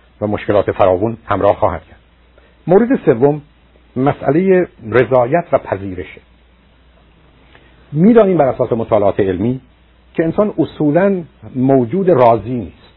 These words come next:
یعنی مطالعه بیست و پنج ساله که درباره خوشبختی شد و من در سی دی خوشبختی آوردم،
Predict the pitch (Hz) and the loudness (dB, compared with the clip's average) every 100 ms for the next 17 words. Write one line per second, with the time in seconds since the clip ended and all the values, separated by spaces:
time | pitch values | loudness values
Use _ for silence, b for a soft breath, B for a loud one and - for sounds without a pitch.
0 | _ _ b b b _ 117 127 127 117 | _ _ b b b _ -6 -4 -4 0
1 | 123 127 120 117 117 113 113 113 113 101 | 0 0 -4 -6 -8 -6 -6 -4 -4 -4
2 | 107 104 95 104 - 110 120 110 104 101 | -4 -6 -8 -10 -8 -8 -8 -8 -8 -8
3 | 110 104 104 104 113 - 110 104 160 | -8 -8 -8 -8 -8 -6 -8 -6 -8